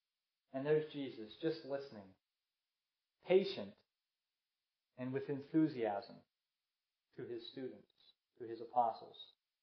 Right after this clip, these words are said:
Now, as I mentioned, if you remember from our, our, our scripture last week, a group of John the Baptist's disciples approached Jesus and informed him right at this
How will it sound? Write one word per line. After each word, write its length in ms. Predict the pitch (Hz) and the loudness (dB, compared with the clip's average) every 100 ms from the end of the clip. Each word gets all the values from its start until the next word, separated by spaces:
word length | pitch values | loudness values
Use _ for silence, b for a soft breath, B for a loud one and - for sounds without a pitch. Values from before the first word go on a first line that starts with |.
| _ _ _ _ _ _ _ _ _ _ _ _ _ 180 | _ _ _ _ _ _ _ _ _ _ _ _ _ 12
Now, 240 | 170 147 | 12 12
as 80 | 143 | 12
I 120 | 143 | 8
mentioned, 320 | 165 175 - | 8 4 0
if 60 | 120 | -4
you 60 | 147 | 4
remember 240 | 156 165 143 | 6 6 0
from 140 | 143 | 2
our, 220 | 123 120 117 - | 4 4 -4 -10
our, 160 | 117 110 110 - | -8 -8 -8 -8
our 120 | 113 - | -8 0
scripture 300 | 165 - 131 | 0 0 8
last 320 | 143 156 156 113 | 12 12 10 -2
week, 160 | 107 - _ _ _ _ _ - | -8 -8 _ _ _ _ _ 8
a 80 | 151 | 10
group 340 | 156 139 208 | 12 12 12
of 280 | 151 147 - | 12 10 8
John 300 | 160 165 165 | 12 12 12
the 60 | 143 | 12
Baptist's 640 | 147 156 - - 123 - - - _ _ | 12 12 12 4 -2 -4 -16 -20 _ _
disciples 600 | 135 - 135 123 123 120 | -6 6 8 8 4 -2
approached 420 | 123 - 170 165 165 139 | -2 12 12 12 10 0
Jesus 360 | 131 120 143 - 135 | -2 -2 -4 -4 -4
and 100 | 131 | -4
informed 480 | 127 - 269 226 | -2 8 8 8
him 160 | 131 120 | 4 2
right 180 | 123 143 | 2 2
at 140 | - | 0
this 140 | 143 | -4